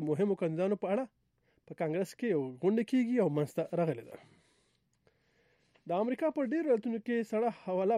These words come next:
پسې زړ-، سړېږي او داسې چې په ځینو سیمو کې د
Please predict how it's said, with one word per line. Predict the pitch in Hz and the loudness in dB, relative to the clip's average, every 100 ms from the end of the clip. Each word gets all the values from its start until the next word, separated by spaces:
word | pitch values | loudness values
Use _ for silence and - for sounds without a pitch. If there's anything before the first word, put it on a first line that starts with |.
| 165 | 0
پسې | 143 143 | -6 -6
زړ-، | 135 131 - | -6 -8 -8
سړېږي | 160 143 127 123 - _ - _ _ - | -4 -4 -6 -10 -18 _ -20 _ _ 0
او | 156 160 | 4 6
داسې | 202 208 | 4 2
چې | 226 202 | -2 0
په | 170 | 2
ځینو | 226 214 | 2 2
سیمو | 233 233 | 4 4
کې | 226 233 - | 4 2 0
د | _ | _